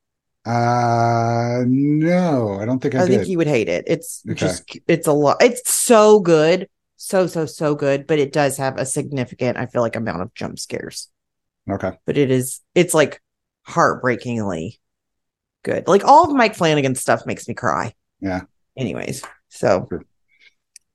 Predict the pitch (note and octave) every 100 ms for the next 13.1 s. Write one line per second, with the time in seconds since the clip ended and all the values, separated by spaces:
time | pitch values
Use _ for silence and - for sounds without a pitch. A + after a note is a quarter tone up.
0 | _ _ - _ - C4 D4+ B3+ - _
1 | _ _ _ - - A3+ G#2+ - _ _
2 | - D#3 C3+ C3+ C#3 C#3 C#3+ C3+ C3 -
3 | C#3+ B2+ C3 B2 B2 - F3+ D#3+ D#3+ D#3
4 | D#3+ D#3 D#3 D#3 D3 - G4+ G#4 B3+ C#4+
5 | C4 B3+ C4 A#3+ - C#4 C#4+ D#4 C#4 G#3+
6 | F#3 E3+ B2+ - E3 - B2+ D3 - F3+
7 | F3 F3+ F3 F#3 F3+ F3 F3 F3 G3+ F3+
8 | E3 - - A3+ D4 C#4+ A3 G#3 F4+ -
9 | G#3+ D3+ G#3 G#3 - A#3 A3 F#3+ E3+ -
10 | B3 D4+ F3 A#2+ C3 A#2 - - G3+ A3
11 | F3+ - E3+ B3+ - - B2 E2 C3+ _
12 | _ _ - - C3+ _ _ _ - F3+
13 | F3+